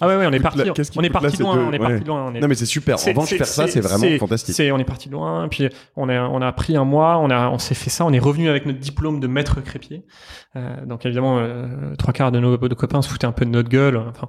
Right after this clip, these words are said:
Speaker 1: gentiment, mais en disant, mais qu'est-ce qui, qu'est-ce qui, qu'est-ce qu'ils foutent les mecs ? Euh, on était sûr de notre truc, on est, on avançait, on avait commencé, on, on allait rencontrer des fournisseurs, des, des producteurs en Bretagne et tout. Et puis, euh,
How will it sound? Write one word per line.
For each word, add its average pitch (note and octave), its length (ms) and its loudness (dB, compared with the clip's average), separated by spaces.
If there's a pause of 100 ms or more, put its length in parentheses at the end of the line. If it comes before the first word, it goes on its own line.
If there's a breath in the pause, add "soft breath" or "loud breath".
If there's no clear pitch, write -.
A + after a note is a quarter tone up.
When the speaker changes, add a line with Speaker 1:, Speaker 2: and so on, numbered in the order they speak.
(160 soft breath)
Speaker 1:
gentiment, C#3 520 2
mais A#2 160 2
en A2 60 -4
disant, A#2 180 -2
mais A2 80 -6
qu'est-ce - 200 -14
qui, - 140 -16 (240)
qu'est-ce - 220 -2
qui, - 140 -8 (120)
qu'est-ce - 220 -4
qu'ils - 140 -12
foutent - 300 -8
les - 60 -4
mecs ? D3 320 -8 (520 loud breath)
Euh, A2+ 400 -2
on - 40 -4
était A#2+ 200 -6
sûr - 240 0
de F#3+ 80 2
notre E3+ 140 0
truc, E3 280 0
on D#3 80 0
est, B2 140 2
on A#2+ 320 -4
avançait, B2 520 -2 (440 loud breath)
on C3+ 80 2
avait C#3 160 4
commencé, D3+ 360 0
on, D3 120 -2
on C#3 160 0
allait B2+ 120 4
rencontrer B2 320 -2
des A#2+ 100 0
fournisseurs, E3 600 0
des, B2 200 2
des A#2+ 80 -2
producteurs D#3 600 2
en C#3 60 0
Bretagne C3 360 -2
et C#3 40 -6
tout. - 140 -8 (640 loud breath)
Et E3 140 4
puis, G#3 420 4
euh, C#3+ 400 6